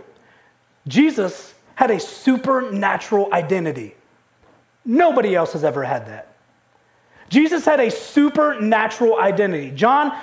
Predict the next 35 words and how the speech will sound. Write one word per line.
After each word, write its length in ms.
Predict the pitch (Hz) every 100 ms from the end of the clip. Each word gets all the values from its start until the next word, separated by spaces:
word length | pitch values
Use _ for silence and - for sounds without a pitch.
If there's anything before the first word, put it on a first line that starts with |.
| -
fourteen 520 | - 277 285 - 269 226
nine, 320 | 254 247 214
Jesus 440 | 180 302 311 302
says 320 | - 294 285
this, 220 | 196 175 - - - -
"Anyone 560 | 302 370 370 359 349
who 180 | 247 311
has 180 | 277 -
seen 440 | - 285 311 302
me 180 | 277 320
has 180 | 247 202
seen 380 | - - 269 247
the 100 | 233
Father." 520 | 240 190 156 - - - _ - - - -
And 160 | 254
then 80 | 302
he 100 | 302
says 320 | - 311 285
in 160 | 262 226 - -
John 380 | 160 302 302 226
ten 240 | 302 285
thirty 320 | 233 311 302
is, 100 | 262
"I 280 | 247 240 320
and 140 | 349 330
the 120 | 262
Father 580 | - 269 277 294 294 285 202
are 120 | 208
one." 440 | 185 277 240 143 - - - -
Jesus 480 | 165 320 302 269 -
was 340 | 202 330 269
not 600 | 240 233 302 302 294 - -
an 140 | 262 277
ordinary 840 | 262 294 302 294 262 254 240 247 233 - -
run-of-the-mill 1160 | 180 240 269 269 233 214 247 233 226 226 226